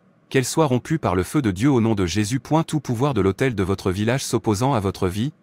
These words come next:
soyez dispersés par le feu. Zacharie un verset dix-neuf, E dit à l'ange qui parlait avec moi, «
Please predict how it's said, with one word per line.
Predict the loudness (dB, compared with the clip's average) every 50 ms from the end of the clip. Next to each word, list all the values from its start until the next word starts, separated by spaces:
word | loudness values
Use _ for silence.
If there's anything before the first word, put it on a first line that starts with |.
| _ _ _
soyez | -8 -2 0 0 2 2 0
dispersés | -2 -4 -6 -4 -4 -4 -4 -2 -4 -4
par | -4 -2 -2 0
le | -2
feu. | -2 -2 -4 -6 -8 -8 _ _ _ _ _ _ _ _ _ _ _ _ _ _ _ _ _ _ _ -2
Zacharie | 0 0 0 2 0 0 0 0 0
un | 0
verset | 0 0 -2 0 -2 -2 -2
dix-neuf, | -2 -2 -2 0 0 0 0 -2 -6 -12 -18 -14 _ -2
E | -2
dit | -2 0 0 2
à | 2
l'ange | 2 0 -2 -4 -6
qui | -6 -4
parlait | -4 -2 -2 -2 -2 -2
avec | -2 -2 -4 -2 -2
moi, « | 0 2 2 0 0